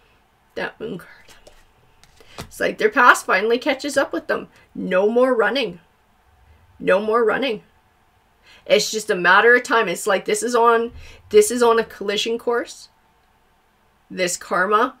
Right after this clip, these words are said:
this path. And it's just going to unfold the way it's going to unfold. Everything is set in motion now, and that's the way it's going.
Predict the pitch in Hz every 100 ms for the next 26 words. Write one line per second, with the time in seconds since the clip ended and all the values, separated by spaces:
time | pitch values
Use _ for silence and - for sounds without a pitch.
0 | _ - - - - - - - _ _
1 | _ _ _ _ _ _ _ _ _ _
2 | _ _ _ _ _ _ _ _ _ 185
3 | 190 165 - 226 226 208 220 233 - 202
4 | 208 214 202 190 180 180 170 - 196 175
5 | - - 165 175 190 180 165 165 180 -
6 | 240 226 - 226 220 214 208 208 - 240
7 | 226 240 277 359 _ _ _ _ 170 185
8 | 180 175 - 185 180 170 - 156 147 165